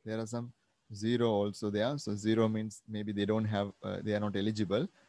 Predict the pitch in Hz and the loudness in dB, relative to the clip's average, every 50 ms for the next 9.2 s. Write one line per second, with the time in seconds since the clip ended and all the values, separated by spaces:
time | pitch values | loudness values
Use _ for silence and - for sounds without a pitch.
0 | _ _ _ - 113 110 107 110 - - 110 110 123 139 131 - - 120 117 127 | _ _ _ -2 -2 0 2 0 0 0 0 0 0 0 -2 -2 -2 -2 -2 -2
1 | 139 - - 113 107 104 - _ - 107 107 - - 120 113 110 123 131 170 - | -4 -6 -6 -6 -6 -6 -8 _ -6 -6 -6 -6 -4 -2 -2 -2 -2 -4 -6 -6
2 | - 110 107 107 113 113 113 113 110 107 110 110 - _ _ _ _ _ _ _ | -2 0 0 0 0 -2 -4 -4 -4 -4 -4 -6 -6 _ _ _ _ _ _ _
3 | - - 101 98 101 - 113 95 - - - 101 95 98 98 - - 110 110 113 | -8 -6 -4 -4 -2 -2 -2 -2 -2 -4 -6 -4 -4 -4 -4 -2 0 0 2 2
4 | 113 - 101 98 98 95 104 101 98 92 - - _ _ _ _ _ _ _ _ | 2 0 0 0 -2 -2 -4 -4 -4 -6 -8 -10 _ _ _ _ _ _ _ _
5 | _ _ _ _ _ _ _ _ _ _ _ _ _ _ _ - - _ - 107 | _ _ _ _ _ _ _ _ _ _ _ _ _ _ _ -20 -14 _ -10 -8
6 | - 151 180 185 _ _ _ _ _ _ _ - - 123 - - 131 127 - - | -6 -6 -8 -8 _ _ _ _ _ _ _ -12 -8 -8 -4 -2 -2 -4 -2 -2
7 | 135 131 156 165 175 175 165 135 131 131 131 - - 120 110 - 120 110 107 113 | -2 0 0 0 0 2 2 2 2 2 2 0 -4 -6 -4 0 2 2 2 2
8 | 104 - 135 131 143 147 156 151 151 147 - 139 120 117 - 139 131 123 113 110 | 0 -4 -6 -6 -4 -2 -2 -2 -2 -2 -2 -2 -2 0 0 0 2 2 2 2
9 | 120 123 135 | 0 0 -2